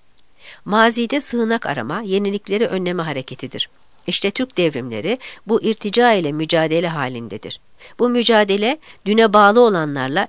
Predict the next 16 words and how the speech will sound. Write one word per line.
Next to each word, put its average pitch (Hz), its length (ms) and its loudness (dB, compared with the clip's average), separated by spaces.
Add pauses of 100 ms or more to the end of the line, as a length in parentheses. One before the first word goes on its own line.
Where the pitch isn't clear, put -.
yarını 214 360 2
temsil 175 480 -6
edenler 143 440 -6
arasındadır. 127 720 -6 (340)
Yaşar 156 400 2
Nabi, 156 400 -2 (280)
En 220 200 2
Büyük 160 220 -4
Tehlike, 147 540 -6 (240)
Varlık, 170 560 2
Mayıs 175 420 -4
bin 165 160 -4
dokuz 156 240 -6
yüz - 60 -12
kırk - 240 -12
yedi, 131 260 -6